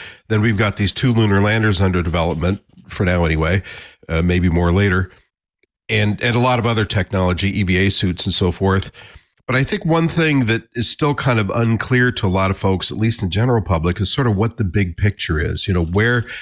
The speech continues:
when does the, the, the base or the semi-permanent habitat on the surface get placed?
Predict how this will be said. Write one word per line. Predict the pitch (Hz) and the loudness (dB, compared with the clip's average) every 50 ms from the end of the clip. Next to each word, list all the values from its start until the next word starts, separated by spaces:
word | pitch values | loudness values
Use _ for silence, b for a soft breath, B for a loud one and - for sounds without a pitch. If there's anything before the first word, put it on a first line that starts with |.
| B B | B B
when | - 135 147 151 | -2 0 0 2
does | 143 135 120 | 0 -2 -2
the, | - 120 98 95 _ _ b b b _ _ _ _ 95 | -2 -4 -4 -4 _ _ b b b _ _ _ _ -2
the, | 101 113 110 101 - 95 | 0 0 0 -2 -2 0
the | 98 107 | 0 0
base | 95 82 - 107 110 110 104 - - | 0 0 -2 0 0 0 0 0 0
or | 110 | 0
the | 92 95 | 0 0
semi-permanent | 92 - - 110 101 98 92 90 90 - - - 107 107 101 95 90 92 - | -2 0 0 0 2 2 0 0 -2 -2 -2 0 0 2 2 2 0 0 -2
habitat | 101 110 95 104 95 90 98 92 - - 95 87 90 90 - | -4 -2 -2 0 0 0 -2 -2 0 -2 0 0 0 -2 -2
on | 90 87 90 87 | 0 0 0 2
the | 85 82 | 0 0
surface | 82 - - 117 110 104 - 117 - - | 0 0 0 0 0 2 0 -2 -2 0
get | - 101 95 - | -2 -2 -4 -4
placed? | - - 101 95 92 92 92 - - B | -2 0 0 2 2 2 0 -2 -4 B